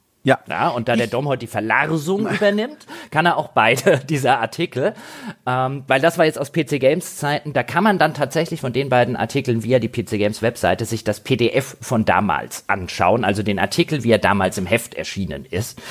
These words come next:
Speaker 2: Das
Speaker 1: Ja.
Speaker 2: ist, glaub ich, ganz nett für die Menschen, die mal auch eine Reise in die Heftvergangenheit machen wollen.
Speaker 1: Ich würd vorschlagen, wir gehen jetzt noch einmal zur Gilde, den Test, den du über dieses Spiel geschrieben hast, weil das ein Spiel ist, das,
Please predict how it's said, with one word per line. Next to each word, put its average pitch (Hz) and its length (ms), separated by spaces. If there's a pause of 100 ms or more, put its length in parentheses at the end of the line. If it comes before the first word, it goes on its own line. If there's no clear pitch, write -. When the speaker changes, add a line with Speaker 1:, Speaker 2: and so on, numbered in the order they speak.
(200)
Speaker 2:
Das 87 140
Speaker 1:
Ja. 123 80
Speaker 2:
ist, - 80
glaub 92 160
ich, 101 120
ganz 87 280
nett 104 320
für 104 120
die 92 80
Menschen, 87 440
die 90 100
mal 82 220
auch 92 180
eine 90 220
Reise 95 320
in 90 100
die 92 80
Heftvergangenheit 78 800
machen - 260
wollen. - 220 (640)
Speaker 1:
Ich 247 180
würd 240 220
vorschlagen, 190 720
wir 160 80
gehen 180 260
jetzt 202 240
noch 185 140
einmal 160 420
zur 143 380
Gilde, 262 720 (160)
den 156 180
Test, 202 300
den 180 100
du 170 80
über 151 160
dieses 240 300
Spiel 202 180
geschrieben 190 420
hast, 180 240
weil 143 280
das 170 240
ein 131 420 (120)
Spiel 240 500
ist, 165 300
das, - 340